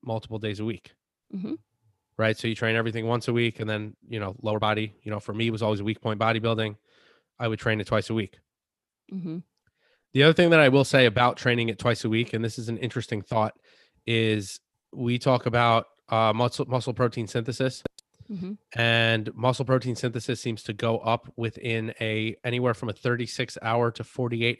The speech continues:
Speaker 1: hour period after training. So
Speaker 2: Mm-hmm.
Speaker 1: what that means is your body can syn-, synthesize new proteins or new muscle more efficiently, right?
Speaker 2: Yep.
Speaker 1: Muscle protein synthesis goes up. So you can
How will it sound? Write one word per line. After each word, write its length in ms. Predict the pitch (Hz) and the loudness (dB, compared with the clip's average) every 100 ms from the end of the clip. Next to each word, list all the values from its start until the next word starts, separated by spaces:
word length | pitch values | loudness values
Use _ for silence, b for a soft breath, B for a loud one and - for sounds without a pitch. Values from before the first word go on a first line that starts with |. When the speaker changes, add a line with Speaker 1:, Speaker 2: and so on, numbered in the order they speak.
| - | -2
Speaker 1:
hour 220 | 113 113 | -2 -2
period 600 | - 120 120 139 147 165 - _ - | -4 -4 0 0 -2 -4 -12 _ -2
after 300 | 117 - 113 | -2 0 -4
training. 360 | - 113 87 - | -2 -4 -4 -14
So 240 | - - 117 | -14 -4 2
Speaker 2:
Mm-hmm. 420 | 113 113 110 - | 4 4 2 0
Speaker 1:
what 140 | 117 | 0
that 180 | 131 131 | 2 2
means 420 | 147 180 143 123 - | 4 4 4 0 -2
is 540 | 123 120 117 104 - _ _ _ _ _ _ _ _ _ | 0 2 2 -2 -10 _ _ _ _ _ _ _ _ _
your 100 | 127 | 0
body 180 | 131 131 | 2 2
can 120 | 131 | 0
syn-, 240 | 113 147 135 | -2 -2 -2
synthesize 760 | - - 156 139 135 123 110 | -6 -4 -2 0 2 4 2
new 340 | 120 123 120 113 _ _ _ | 2 2 2 0 _ _ _
proteins 440 | - 120 - 113 101 | 0 0 0 -4 -6
or 360 | - 113 110 101 | -2 0 0 0
new 200 | 120 117 | -2 0
muscle 440 | 110 104 - 85 _ _ _ _ _ _ _ _ _ _ | 0 -2 -4 -16 _ _ _ _ _ _ _ _ _ _
more 240 | 131 139 143 | 2 6 6
efficiently, 640 | - 139 - 120 - - _ | 6 2 2 -4 -12 -20 _
right? 100 | 113 | 0
Speaker 2:
Yep. 80 | 113 | 2
Speaker 1:
Muscle 240 | 117 156 | 0 -2
protein 340 | 117 131 127 123 | 0 0 0 -2
synthesis 480 | 131 117 107 117 | -4 -4 -6 -6
goes 280 | - 113 104 | -2 0 0
up. 340 | 104 120 92 - | -2 -4 -4 -14
So 160 | - 113 | -6 -4
you 200 | 113 123 | -4 -6
can 280 | - 110 | -8 -10